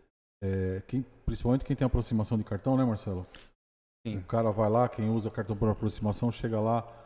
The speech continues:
Speaker 1: é, o sistema não lê o cartão de aproximação, aí você é obrigado a pegar, inserir o ca-, o cartão na máquina do cara, aí clone, faz... Gente, toma muito cuidado, que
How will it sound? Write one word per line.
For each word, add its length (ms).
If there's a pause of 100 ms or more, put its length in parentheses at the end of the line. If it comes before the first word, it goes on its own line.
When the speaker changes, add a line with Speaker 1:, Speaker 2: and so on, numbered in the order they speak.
(720)
Speaker 1:
é, 280
o 80
sistema 680
não 260
lê 160
o 60
cartão 340
de 60
aproximação, 880 (560)
aí 60
você 180
é 40
obrigado 400
a 40
pegar, 400 (400)
inserir 380
o 60
ca-, 180
o 160 (260)
cartão 420
na 100
máquina 320
do 100
cara, 600
aí 180 (100)
clone, 400
faz... 160 (580)
Gente, 220
toma 260
muito 400
cuidado, 760 (580)
que 140